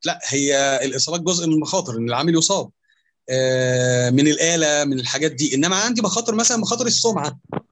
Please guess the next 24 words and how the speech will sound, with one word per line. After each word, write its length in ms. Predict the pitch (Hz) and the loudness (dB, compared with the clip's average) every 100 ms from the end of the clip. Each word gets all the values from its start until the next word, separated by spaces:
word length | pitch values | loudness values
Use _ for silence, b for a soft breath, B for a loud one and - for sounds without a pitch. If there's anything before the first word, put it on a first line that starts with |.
| 135 | -6
أنا 80 | |
ممكن 280 | 135 190 175 | -2 -2 0
أفقد 200 | 208 - | 0 0
سمعتي 340 | 156 165 190 190 | -2 -2 -6 -4
في 60 | |
السوق، 400 | - - 220 - - _ _ _ _ 110 | -2 0 -2 -4 -12 _ _ _ _ -6
عندي 300 | 143 175 165 | -2 0 0
مخاطر 340 | 135 170 185 | 2 0 0
تأخر 360 | - 180 - 175 | -2 -2 0 2
الإنتاج، 480 | 175 175 196 170 | 4 4 2 0
دي 120 | 123 131 | -2 -2
مخاطر، 600 | 135 196 196 127 - - b b b b - | 0 0 0 -4 -8 -16 b b b b -2
عندي 300 | 127 160 170 | 0 2 2
مخاطر 560 | 160 196 226 220 202 | 2 0 0 0 0
تأخر 540 | 185 175 170 220 - 185 | -2 0 0 0 0 0
المورد 460 | 175 175 208 202 | 2 2 0 -2
عليا، 500 | 185 185 214 151 127 | -2 -2 0 0 -2
أنا 100 | 135 | -6
مش 220 | 135 - 196 | -6 -4 -4
هنتج 260 | 214 160 | -4 -4
لو 120 | 135 | -4
هو 120 | 123 151 | -4 -4
اتأخر 340 | 170 175 196 | -4 -2 0
عليا، 400 | 185 208 160 123 | 0 0 -2 -6